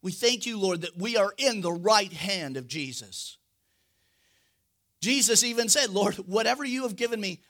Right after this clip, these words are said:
I will not lose." So as he give, gives these, this, these churches and individual, Lord, we know that you will not forsake us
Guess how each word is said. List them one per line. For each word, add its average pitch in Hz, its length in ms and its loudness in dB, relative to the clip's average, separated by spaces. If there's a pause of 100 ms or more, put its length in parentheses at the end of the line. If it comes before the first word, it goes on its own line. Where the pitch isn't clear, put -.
(100)
I 170 120 0
will 165 200 -6
not 160 580 -6 (340)
lose." 147 720 -2 (800)
So 156 220 -2
as 151 140 0
he 180 100 -2
give, 202 320 -4 (100)
gives 170 320 -2
these, 170 260 -2
this, 143 440 -8
these 135 220 -8
churches 262 520 -4
and 190 160 -2
individual, 180 680 0
Lord, 151 200 -4
we 160 140 -4
know 170 160 -2
that 147 160 -6
you 143 100 -4
will 143 140 0
not 160 300 -2
forsake 190 480 -2
us - 280 -4